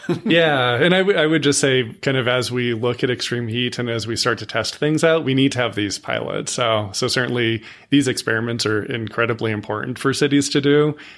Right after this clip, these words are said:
Speaker 2: 'cause we need to find creative solutions and kind of entrepreneurial ways to innovate and, you know, find solutions to make ourselves more sustainable and resilient. I think the important part is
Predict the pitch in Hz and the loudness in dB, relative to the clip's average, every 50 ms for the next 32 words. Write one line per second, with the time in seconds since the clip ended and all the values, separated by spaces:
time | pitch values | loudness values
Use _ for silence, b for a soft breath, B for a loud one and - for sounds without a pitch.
0 | B B - 135 110 127 127 131 127 120 - 120 104 - 117 113 113 117 107 - | B B 0 0 2 2 2 2 2 2 0 -2 -2 -2 -2 -2 0 -2 -4 -2
1 | - 110 110 110 107 110 107 - - 120 110 107 107 104 - 117 107 101 - 110 | -2 0 0 0 0 0 -2 -2 -2 -2 -2 0 0 0 0 -2 -2 -2 -4 -4
2 | 104 - 113 107 107 101 98 104 107 101 - - - 110 110 107 107 107 110 107 | -4 -2 -2 -2 -2 -2 -2 -4 -4 -4 -4 -6 -6 -4 -2 -2 -2 0 0 0
3 | 110 101 107 104 107 110 107 92 - - - 110 104 101 104 110 - 117 110 110 | 0 0 0 0 2 0 0 -2 -2 -2 0 0 2 0 0 0 -2 0 0 0
4 | 107 104 104 110 110 110 - 117 107 107 104 101 - B B B B B B B | 2 2 2 0 0 0 -2 -4 -4 -4 -6 -6 -8 B B B B B B B
5 | B - 127 120 104 107 - - 113 113 113 110 107 - - - 180 - - 120 | B -2 0 0 0 0 0 0 0 2 0 0 -2 -4 -6 -6 -2 -2 0 2
6 | 113 113 104 - 120 110 107 - 117 110 107 104 - 113 107 - 117 113 - - | 2 2 0 0 0 -2 -2 -2 0 0 -2 -2 -2 -4 -2 -2 -2 -2 0 0
7 | 131 127 127 - - 127 - - 131 131 135 127 123 131 131 131 131 131 131 123 | 2 2 2 2 0 0 0 0 2 2 2 2 2 0 0 2 0 0 0 0
8 | 117 135 131 135 139 139 139 139 - B B B B B B B 131 120 143 131 | 2 2 2 4 4 4 2 2 0 B B B B B B B -2 0 0 0
9 | 120 - - 110 117 117 113 107 107 107 - 123 110 - 143 127 127 110 123 123 | -2 -2 -2 0 2 4 4 4 2 0 0 -2 0 0 0 0 0 0 0 0
10 | 120 113 113 113 107 98 - | 2 2 2 2 2 0 -4